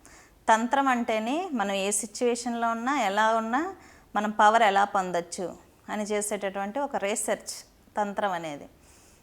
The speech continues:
తర్వాత ఏంటి, ఈ మద్యంతో తర్పణాలు వదలడం,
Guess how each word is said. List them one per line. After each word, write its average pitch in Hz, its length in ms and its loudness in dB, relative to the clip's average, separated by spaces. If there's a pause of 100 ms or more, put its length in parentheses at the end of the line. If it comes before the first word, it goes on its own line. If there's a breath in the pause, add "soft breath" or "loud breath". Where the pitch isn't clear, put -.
(200 soft breath)
తర్వాత 240 420 4
ఏంటి, 214 680 -4 (340 soft breath)
ఈ 220 60 -2
మద్యంతో 220 540 0
తర్పణాలు 220 640 0
వదలడం, 175 500 -2